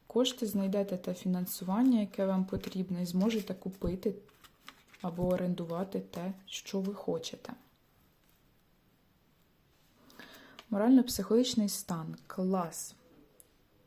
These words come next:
Туз пентаклів — це найщасливіша карта, мені здається, в Таро,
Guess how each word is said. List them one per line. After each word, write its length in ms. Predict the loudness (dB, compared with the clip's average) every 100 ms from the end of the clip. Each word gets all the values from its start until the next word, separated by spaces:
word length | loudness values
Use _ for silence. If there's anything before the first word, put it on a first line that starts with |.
| _ _
Туз 240 | 0 0
пентаклів — 800 | 0 4 4 4 -2 -2 -4 -4 -4 -20 _ _ _ _ -4
це 400 | 2 4 2 2
найщасливіша 920 | 6 6 6 2 -2 4 6 6 4 -2
карта, 560 | 0 0 0 -4 -14 -4
мені 200 | 2 4
здається, 680 | 4 2 2 2 0 -4 -14 -14 -20 -18 -16 -16 -14 -14 -14 -18
в 60 | -2
Таро, 460 | 2 4 2 0